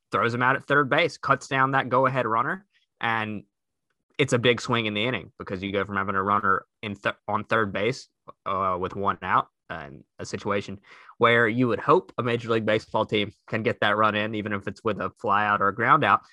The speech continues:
And instead, you f-, you flip the field. You go from runner on third with one out to runner on first with one out. Great play by Rowdy,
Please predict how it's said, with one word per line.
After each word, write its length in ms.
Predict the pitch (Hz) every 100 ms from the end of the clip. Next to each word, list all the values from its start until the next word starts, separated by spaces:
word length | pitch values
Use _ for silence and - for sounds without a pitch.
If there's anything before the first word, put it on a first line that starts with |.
| _ _ -
And 120 | 104
instead, 460 | 104 - 113 110 98 _
you 140 | 107 95
f-, 200 | - -
you 120 | 104
flip 300 | - 123 123
the 80 | -
field. 380 | - 104 101 98
You 60 |
go 200 | 98 104
from 280 | 101 98 92 - _ _ _ _
runner 320 | 98 110 113
on 240 | - 101 95
third 300 | - 117 117
with 120 | 113
one 140 | 120
out 160 | 117 113
to 100 | 95
runner 260 | 95 95 90
on 120 | 87 _ -
first 240 | 120 -
with 100 | 113
one 180 | 117 113
out. 200 | 107 - _ _ _ _ _ -
Great 320 | 127 135 143
play 180 | 143 117
by 200 | 113 101
Rowdy, 520 | 95 95 95 95